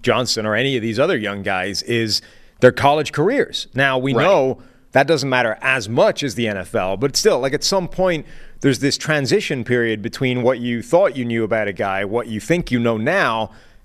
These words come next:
Speaker 1: knowing that this sample size is way bigger than the other sample size, and, like, you know, blending the two or, or sort of making that transition between the two. But you don't just go, like, "We immediately throw out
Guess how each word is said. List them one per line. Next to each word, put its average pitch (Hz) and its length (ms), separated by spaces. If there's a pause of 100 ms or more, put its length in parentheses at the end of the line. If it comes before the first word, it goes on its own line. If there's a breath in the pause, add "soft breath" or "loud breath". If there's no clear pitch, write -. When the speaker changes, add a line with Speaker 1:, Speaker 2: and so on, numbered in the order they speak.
(140)
Speaker 1:
knowing 139 380
that 123 220
this 143 160
sample 139 360
size 123 320
is 110 120
way 123 200
bigger 117 280
than 107 120
the 110 100
other 151 180
sample 110 340
size, 98 400
and, 120 120
like, 117 260 (260 loud breath)
you 147 80
know, 110 140
blending 135 640
the 117 80
two 139 420
or, 120 240
or 113 160
sort 117 160
of 104 80
making 123 340
that 113 140
transition 117 560
between 117 460
the 98 60
two. 196 220
But 131 200 (320 loud breath)
you 156 80
don't 214 200
just 180 200
go, 151 180
like, 127 300 (300 soft breath)
"We 143 180
immediately 160 500
throw 156 220
out 139 180